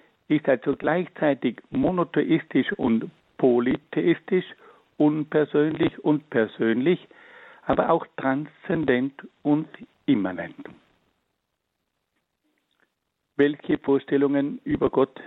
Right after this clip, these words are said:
verkündet der Buddhismus? Der Buddhismus verkündet je nach Richtung recht unterschiedliche Lehren von Gott. Die Richtung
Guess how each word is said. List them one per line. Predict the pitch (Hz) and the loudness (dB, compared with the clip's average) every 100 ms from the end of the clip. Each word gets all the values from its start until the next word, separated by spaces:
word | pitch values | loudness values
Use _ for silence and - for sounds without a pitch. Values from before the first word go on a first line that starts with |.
| - _ _ _ _ _ _ _ _ | -20 _ _ _ _ _ _ _ _
verkündet | - 117 - 117 113 113 - - | -8 -4 0 2 2 -4 -4 -6
der | |
Buddhismus? | 101 127 196 190 - 107 - - - _ _ _ _ _ _ _ _ _ _ _ _ - | -2 0 2 0 -4 -8 -8 -18 -20 _ _ _ _ _ _ _ _ _ _ _ _ -4
Der | 175 | 0
Buddhismus | 220 262 269 240 208 - | 2 2 2 0 -2 0
verkündet | 156 - 233 233 175 - | -2 0 2 2 0 0
je | 156 208 | -4 -2
nach | 143 - | -4 -2
Richtung | 131 - - 156 156 143 | -4 -4 -4 -2 -2 -2
recht | 127 156 - - - | -2 -2 -6 -18 -6
unterschiedliche | 180 175 - 110 - 123 107 139 - 151 | -6 -4 -2 -2 -2 -6 -2 -2 0 0
Lehren | 117 113 113 127 | 2 2 2 -2
von | 139 170 143 | 0 -2 0
Gott. | 104 - - _ _ _ _ _ _ _ _ _ _ _ _ _ - | -2 -4 -20 _ _ _ _ _ _ _ _ _ _ _ _ _ 0
Die | 147 | 2
Richtung | 190 226 - 190 170 165 135 | 2 -2 -4 -4 -2 -4 -6